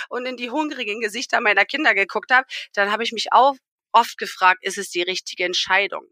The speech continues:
Dann gehe ich ins Mitarbeitergespräch und höre von meinen Vorgesetzten, dass sie sehr zufrieden mit mir sind. Und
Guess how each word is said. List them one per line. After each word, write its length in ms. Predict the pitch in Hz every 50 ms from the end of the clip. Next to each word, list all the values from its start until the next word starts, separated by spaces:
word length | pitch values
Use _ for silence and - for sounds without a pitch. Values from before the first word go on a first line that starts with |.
| _ _ _ _ _ _ _ _ _ _ _ _ _ _ _ _ _ _ _ _ _
Dann 200 | - 202 269 339
gehe 120 | 285 262 233
ich 80 | 233
ins 160 | 196 170 - -
Mitarbeitergespräch 1120 | 175 - 202 214 208 233 247 254 277 277 311 - - - _ - 247 285 339 392 - -
und 180 | 202 185 - -
höre 280 | - 185 208 254 311 302
von 180 | - - 190
meinen 160 | 175 - 147
Vorgesetzten, 920 | - - - 151 160 226 285 311 277 269 - 277 - - - - 277 269
dass 140 | 214 160 160
sie 100 | - 160
sehr 160 | 143 151 139
zufrieden 560 | - - 143 - - - 151 185 277 339 330 302
mit 180 | 277 269 -
mir 160 | 269 254 247
sind. 360 | 226 220 240 247 254 254 240 190
Und 200 | 170 170 170